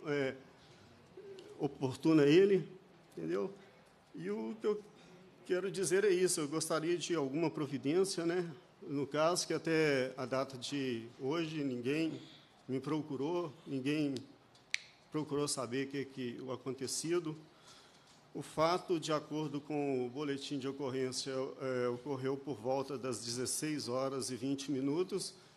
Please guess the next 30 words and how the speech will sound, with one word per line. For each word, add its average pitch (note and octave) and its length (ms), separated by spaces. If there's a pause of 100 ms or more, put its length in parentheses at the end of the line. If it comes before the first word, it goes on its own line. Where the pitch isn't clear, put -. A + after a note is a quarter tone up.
(140)
mas C#3 260
só D#3+ 120
foi F3 180
registrado D3+ 840
às B2 880 (420)
zero D3 400
hora D#3+ 300
e - 20
quarenta D#3+ 380
e - 20
quatro C3+ 360
minutos D#3 520
do C3+ 120
dia B2 180
seguinte. G3 640 (960)
É, C#3 460 (280)
no D#3+ 500
hospital, E3 640
no, C#3 160
no C#3+ 120
pronto-socorro, D#3 640
eu D3 80
tava C#3 280
lá C#3+ 200
pra B2+ 420
liberar C3 440
o A#2+ 60
corpo C#3+ 480
na B2 100
funerária. C#3+ 720